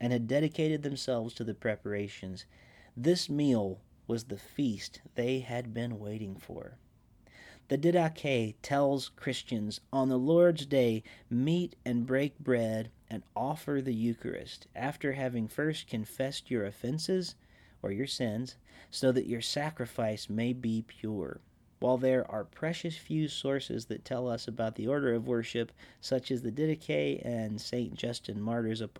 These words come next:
Apol-, Apologia, we have only rough sketches of a basic pattern for Sunday worship in the second century.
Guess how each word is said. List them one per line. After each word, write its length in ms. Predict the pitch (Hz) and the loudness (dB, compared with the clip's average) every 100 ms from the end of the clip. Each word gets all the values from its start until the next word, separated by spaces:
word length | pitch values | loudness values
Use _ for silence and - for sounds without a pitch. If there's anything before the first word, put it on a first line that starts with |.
| - | -10
Apol-, 360 | 117 127 - 117 - - _ | -4 -2 -2 -6 -10 -20 _
Apologia, 920 | - - 123 123 143 123 107 98 104 - - - - - - - | -16 -4 -2 0 0 -2 -4 -4 -8 -10 -20 -20 -20 -20 -14 -2
we 140 | 135 | 2
have 200 | 143 120 - | 2 0 -2
only 320 | 139 147 123 | 0 4 2
rough 300 | 120 123 127 | 4 2 0
sketches 640 | - - 117 - 117 107 | -4 -4 -4 -4 -6 -4
of 140 | - 104 | -6 -6
a 80 | 104 | -4
basic 520 | 113 117 - 110 - | -2 -2 -2 -6 -8
pattern 440 | - 113 104 101 | -4 -2 -2 -6
for 120 | - | -6
Sunday 400 | 104 - 110 101 | -10 -4 -2 -2
worship 540 | 98 101 98 - - - | -4 -4 -6 -8 -10 -10
in 80 | 92 | -10
the 80 | |
second 400 | 92 - - - | -8 -8 -10 -14
century. 500 | - - - - - | -12 -12 -12 -16 -16